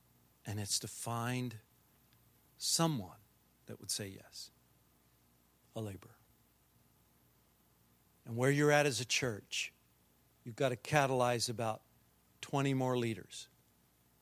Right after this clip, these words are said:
thirty more leaders. What are they gonna look like? I have no idea. But I do know this. There'll be people that will say yes,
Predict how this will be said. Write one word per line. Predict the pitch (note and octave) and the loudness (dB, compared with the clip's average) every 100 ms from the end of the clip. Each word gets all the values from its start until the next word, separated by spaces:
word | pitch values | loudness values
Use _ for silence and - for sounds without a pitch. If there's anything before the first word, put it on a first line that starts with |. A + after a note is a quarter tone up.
| _ | _
thirty | - C3+ B2 | 0 2 2
more | A#2+ A2 | 0 -2
leaders. | G#2+ F#2+ - - - - _ _ _ _ _ _ _ _ _ _ _ _ _ _ _ _ _ _ | -4 -6 -12 -14 -14 -16 _ _ _ _ _ _ _ _ _ _ _ _ _ _ _ _ _ _
What | C#3 C#3 | 2 4
are | |
they | D3 C#3+ | 6 6
gonna | C#3+ C#3+ | 6 4
look | C#3 | 2
like? | D3 C#3 C#3 - _ - | 2 2 2 -8 _ -6
I | A#2+ | -4
have | A#2 | -2
no | A#2+ A#2+ | -2 0
idea. | A#2 A2 A2 F#2+ | -2 -2 -4 -4
But | A#2 | -2
I | A#2 | 0
do | A#2 C3+ | 2 2
know | C#3 C3 | 2 2
this. | A#2 F#2 - - - _ _ _ _ _ _ _ _ _ _ _ _ _ _ _ _ _ _ _ _ - | 0 -4 -6 -10 -10 _ _ _ _ _ _ _ _ _ _ _ _ _ _ _ _ _ _ _ _ -6
There'll | B2+ | -4
be | A#2 B2 | -2 -2
people | C#3+ B2+ C3+ | -2 -2 0
that | B2+ - | -2 0
will | |
say | G#2+ - | 0 2
yes, | A2+ A2 A#2+ C#3 - - | 0 0 0 0 -2 -2